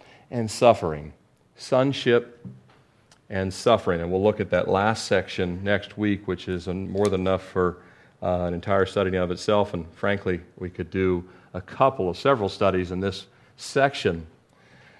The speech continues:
But this kept by the Spirit, this passage, the whole chapter, not just the passage I read, but the passage that Randy read last week, verses one through eleven,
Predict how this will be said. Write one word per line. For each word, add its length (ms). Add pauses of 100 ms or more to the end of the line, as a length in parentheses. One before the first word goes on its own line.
(200)
But 300
this 200
kept 320
by 200
the 80
Spirit, 600 (1500)
this 460 (460)
passage, 920 (640)
the 140
whole 260
chapter, 680
not 200
just 180
the 40
passage 320
I 60
read, 260
but 160
the 80
passage 560
that 220 (260)
Randy 320
read 220
last 320
week, 180
verses 320
one 180
through 180
eleven, 480